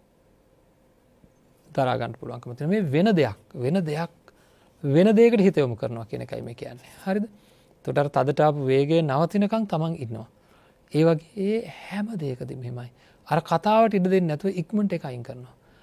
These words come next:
අහවල් ක-, අහවල් දේ අහවල් තැනදී තමයි මං හම්බෙන්නේ. අහවල් තැනදී මම මෙයාට මේ කතා කරන විදිහ කියලා කතාවක් හදනවා අපි. අන්න ඒ අයහපත් දේ පිළිබඳ මේ හැදෙන කතාව, අකුසලයේ පිළිබඳ මේ හැදෙන කතාව හැදෙන්න ඉඩ නොදී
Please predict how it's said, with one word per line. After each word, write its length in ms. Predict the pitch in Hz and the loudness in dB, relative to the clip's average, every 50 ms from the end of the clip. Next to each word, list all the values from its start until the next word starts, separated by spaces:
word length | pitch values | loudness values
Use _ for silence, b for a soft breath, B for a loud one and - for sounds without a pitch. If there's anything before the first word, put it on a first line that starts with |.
| b b b b - | b b b b -4
අහවල් 300 | - 135 170 202 208 208 | 0 4 6 6 6 6
ක-, 180 | 202 196 180 - | 6 4 2 2
අහවල් 360 | 147 135 160 185 190 190 190 | 4 4 6 6 6 6 6
දේ 100 | 190 196 | 4 4
අහවල් 320 | 170 131 151 175 185 185 175 | 4 4 4 4 4 4 4
තැනදී 280 | - 170 170 175 160 | 4 2 2 2 0
තමයි 220 | - 175 170 175 170 | -2 -2 -2 -2 -2
මං 180 | 175 170 160 | -2 -2 -2
හම්බෙන්නේ. 540 | 131 139 139 165 180 185 185 180 185 185 175 - b b b b b - | -2 -2 -2 -2 0 0 0 0 0 -2 -2 -4 b b b b b -2
අහවල් 280 | 139 139 170 175 175 170 | 2 6 6 6 6 4
තැනදී 240 | 175 170 165 160 165 | 2 0 0 0 -2
මම 180 | 160 165 160 | -2 -2 -4
මෙයාට 280 | 160 160 160 156 151 160 | -4 -4 -4 -2 -4 -4
මේ 140 | 151 151 143 | -4 -6 -6
කතා 300 | - 127 - 151 160 170 | -6 -6 -2 0 0 2
කරන 240 | 170 202 196 190 196 | 2 0 0 0 0
විදිහ 320 | 190 180 180 180 190 190 190 b b b b b _ _ _ | 0 0 2 2 2 0 -2 b b b b b _ _ _
කියලා 340 | - - 131 135 135 185 277 - _ _ _ _ _ _ _ _ _ - | -4 -2 0 2 4 2 2 0 _ _ _ _ _ _ _ _ _ -8
කතාවක් 500 | - 156 135 - 226 254 254 254 226 - | -4 -4 2 4 4 6 6 4 0 -2
හදනවා 340 | - 151 123 123 120 120 120 | -2 -2 -2 -2 -4 -4 -8
අපි. 300 | 117 - 147 147 143 - _ _ _ _ _ _ _ - | -6 -4 -2 -2 -4 -6 _ _ _ _ _ _ _ -4
අන්න 260 | - 147 156 185 202 | -2 2 2 4 4
ඒ 260 | 214 220 - 180 180 170 170 - _ | 2 2 2 2 2 2 0 -2 _
අයහපත් 500 | - 135 147 165 160 202 220 208 247 240 208 - | 0 2 4 4 4 4 4 4 4 4 4 2
දේ 180 | - 233 233 | 2 2 2
පිළිබඳ 340 | 214 226 214 202 208 196 196 | 4 2 0 0 0 0 2
මේ 160 | 185 185 180 | 2 2 2
හැදෙන 280 | 147 156 147 147 143 139 | 2 0 0 -2 -4 -4
කතාව, 440 | 131 123 120 - 113 117 123 - - | -4 -4 -6 -6 -8 -8 -8 -12 -10
අකුසලයේ 520 | - - - - 202 190 254 247 247 254 247 | -10 -8 -2 -2 2 6 6 6 6 6 4
පිළිබඳ 340 | - 208 208 202 190 180 175 | 4 0 0 0 0 -2 -2
මේ 160 | 170 160 143 | -2 -2 -2
හැදෙන 260 | 127 127 131 127 123 | -2 -2 -4 -6 -4
කතාව 380 | 127 143 147 - 151 151 151 151 151 147 147 147 143 b b b b b b b _ _ _ - | -4 -4 -2 -2 -2 -2 -2 -2 -2 -2 -2 -2 -4 b b b b b b b _ _ _ -10
හැදෙන්න 480 | - - 151 156 165 196 226 240 240 233 | -2 4 4 6 8 8 8 6 6 2
ඉඩ 160 | 202 151 139 | 0 0 -2
නොදී 400 | 139 131 131 131 143 143 151 151 | -2 -4 -2 0 0 2 2 0